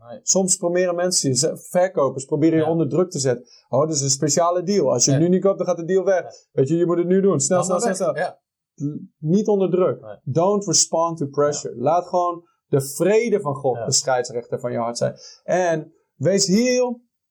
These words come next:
Speaker 2: voorzichtig met schulden.
Speaker 1: Ja.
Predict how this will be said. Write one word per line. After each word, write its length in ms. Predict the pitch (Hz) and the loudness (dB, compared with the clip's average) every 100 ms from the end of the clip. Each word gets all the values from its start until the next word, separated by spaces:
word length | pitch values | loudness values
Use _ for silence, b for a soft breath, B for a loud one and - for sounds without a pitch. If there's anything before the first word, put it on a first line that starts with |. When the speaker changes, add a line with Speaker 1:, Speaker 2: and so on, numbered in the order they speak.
| _ _ - - - | _ _ -10 -10 -4
Speaker 2:
voorzichtig 600 | 240 202 240 240 175 160 | 0 4 2 2 -2 0
met 140 | 180 | 0
schulden. 560 | - - 240 226 131 - _ _ | 0 2 2 0 -4 -12 _ _
Speaker 1:
Ja. 280 | 110 104 | -12 -12